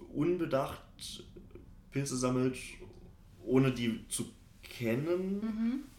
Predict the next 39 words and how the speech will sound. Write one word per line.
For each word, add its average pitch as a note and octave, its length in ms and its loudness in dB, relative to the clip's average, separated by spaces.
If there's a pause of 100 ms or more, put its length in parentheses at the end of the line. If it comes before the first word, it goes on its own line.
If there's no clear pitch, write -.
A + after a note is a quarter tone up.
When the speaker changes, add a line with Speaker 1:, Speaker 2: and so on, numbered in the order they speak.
Speaker 1:
und, B2 240 8
und A#2+ 180 2
die A#2+ 80 -6
dann C3 320 2
verspeist, A#2 1040 2
dann, A2 200 2
dann G#2+ 140 -2
spielt A2 280 -4
man G2 180 -2
grob A#2 220 0
fahrlässig A2+ 600 -2
mit G2 100 -10
seiner G2 220 -8
Gesundheit G2+ 560 -6
oder - 160 -8
gar - 160 -10
mit - 100 -6
seinem B2 220 0
Leben. E3 380 0 (580)
Also, G2 300 -4 (1040)
das - 200 -4
muss A#2+ 180 2
man A#2 140 6
wirklich B2+ 300 2
in A2 140 -4
aller - 380 4
Ernsthaftigkeit G#2+ 640 2
so G#2+ 100 4
sagen. F2 500 0 (440)
Man G2 120 -2
darf G2 160 0
wirklich A2+ 260 -2
nur D3+ 420 4
die C3+ 180 -2
Pilze B2 340 -2
sammeln, G#2+ 300 -2
die G#2 100 -6
man G2+ 160 -4
zu G2+ 260 -6